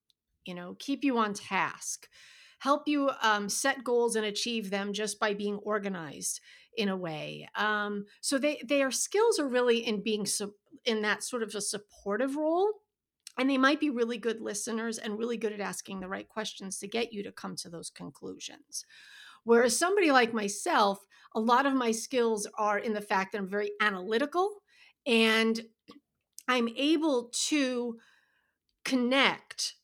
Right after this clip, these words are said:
where you're at now to where you're trying to go by making specific recommendations of action items that need to happen.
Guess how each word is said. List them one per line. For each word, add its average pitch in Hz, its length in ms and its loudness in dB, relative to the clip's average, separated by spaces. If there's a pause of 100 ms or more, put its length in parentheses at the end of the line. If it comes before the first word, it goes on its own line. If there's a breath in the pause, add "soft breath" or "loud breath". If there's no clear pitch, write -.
where 254 480 6
you're 240 340 0
at 214 240 2
now 220 400 4
to 247 180 -4
where 214 200 2
you're 202 160 0
trying 208 360 -2
to 196 160 -6
go 196 540 -2 (200 soft breath)
by 220 140 4
making 233 480 2
specific 226 1040 -2
recommendations 190 1400 -2 (120)
of 190 220 -2
action 208 460 2
items 180 380 -6
that - 200 -2
need 175 340 -10
to 170 100 -8
happen. 156 560 -12